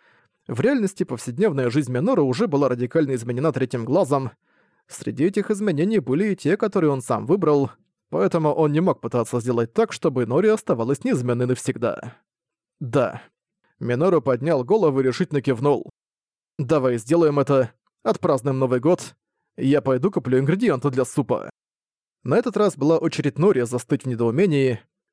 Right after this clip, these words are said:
но, наконец, она расплылась в доброй улыбке. «Хорошо, Ми».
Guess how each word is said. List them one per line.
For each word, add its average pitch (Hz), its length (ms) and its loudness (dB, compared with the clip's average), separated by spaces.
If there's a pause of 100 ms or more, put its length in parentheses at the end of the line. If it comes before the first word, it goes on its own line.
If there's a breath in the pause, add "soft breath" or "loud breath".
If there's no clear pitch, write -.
(140)
но, 202 180 2
наконец, 214 420 -2
она 151 120 0
расплылась 131 440 0
в 120 80 -6
доброй 131 320 0
улыбке. 117 640 -4 (480)
«Хорошо, 185 460 0
Ми». 117 260 -8